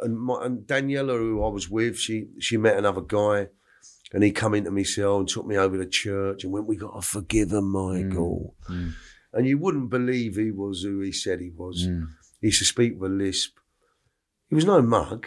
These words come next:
Speaker 2: Mm.
Speaker 1: but when I met him, he'd, he'd done, like, thirty years.
Speaker 2: Mm.
Speaker 1: It's a long time.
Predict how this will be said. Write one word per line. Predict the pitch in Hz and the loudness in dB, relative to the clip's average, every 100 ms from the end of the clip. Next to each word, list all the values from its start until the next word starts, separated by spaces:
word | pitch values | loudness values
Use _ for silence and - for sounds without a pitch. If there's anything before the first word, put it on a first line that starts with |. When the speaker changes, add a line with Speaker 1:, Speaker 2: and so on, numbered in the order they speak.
| - | -4
Speaker 2:
Mm. | 101 98 80 78 _ _ | -2 0 -2 -10 _ _
Speaker 1:
but | - | -2
when | 135 131 | 4 6
I | 117 | 6
met | 117 107 | 2 0
him, | 101 113 | 2 2
he'd, | 107 - | 0 -2
he'd | 113 107 | -6 0
done, | 113 107 107 | 0 2 0
like, | 101 98 - | 0 -2 -6
thirty | - 110 107 107 | -4 0 0 0
years. | 113 131 110 90 82 82 | 0 2 2 0 -4 -8
Speaker 2:
Mm. | 82 78 76 - | -8 -10 -14 -4
Speaker 1:
It's | - | 4
a | |
long | 123 107 | 6 6
time. | 107 92 | 2 0